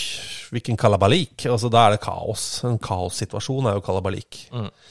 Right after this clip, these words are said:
Speaker 1: Eh, så det er ikke, en, en kamp er ikke kalabalik.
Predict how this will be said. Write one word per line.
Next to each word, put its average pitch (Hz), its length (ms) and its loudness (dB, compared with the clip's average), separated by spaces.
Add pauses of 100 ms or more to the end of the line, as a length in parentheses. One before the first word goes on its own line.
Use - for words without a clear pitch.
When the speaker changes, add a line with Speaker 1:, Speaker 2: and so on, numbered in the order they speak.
(560)
Speaker 1:
Eh, 95 460 -2
så 127 120 -4
det 123 80 4
er 113 80 2
ikke, 139 200 2 (200)
en, 131 240 -2
en 127 140 -2
kamp 175 360 -2
er 107 200 2
ikke 117 100 -6
kalabalik. 107 640 -4